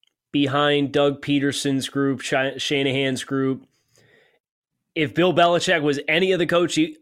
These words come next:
other than Bill Belichick, if Bill Belichick was Andy Reid, it'd be better than that coaching situation based on my grading scale, just 'cause I had a principle of I can't give New England a, a below average grade. So, uh, two and a half is, is where I felt right with this Houston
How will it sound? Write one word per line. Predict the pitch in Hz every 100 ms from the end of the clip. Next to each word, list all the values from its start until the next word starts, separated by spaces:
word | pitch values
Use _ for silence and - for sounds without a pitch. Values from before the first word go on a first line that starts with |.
| -
other | 165 170
than | 156 143
Bill | 160
Belichick, | 156 160 160 180 160
if | 156
Bill | 175 220
Belichick | 196 208 202 196
was | 147
Andy | 135 143 160 135
Reid, | 135 165
it'd | 147
be | 123
better | 131 131
than | 113 110
that | 123 143 -
coaching | - 156 151 147
situation | 156 151 147 147 151 147 143
based | 143 143
on | 135
my | 131
grading | 123 135 135
scale, | 131 135
just | 127 -
'cause | 127
I | 120
had | 117 117
a |
principle | - 139 123 - 131
of | 113
I | 110
can't | - 123
give | 120 110
New | 117
England | 117 110
a, | 104 104 104 107
a | 104
below | - 110 107 104
average | 107 101 -
grade. | 98 101 95
So, | - 98 92 _ _ _ _ _ -
uh, | 120
two | - 233
and |
a | 175
half | 151
is, | 120 113
is | 165 135
where | 120 131
I |
felt | 117 131 117
right | 117 107
with | 101 101
this | 101
Houston | - 101 - 101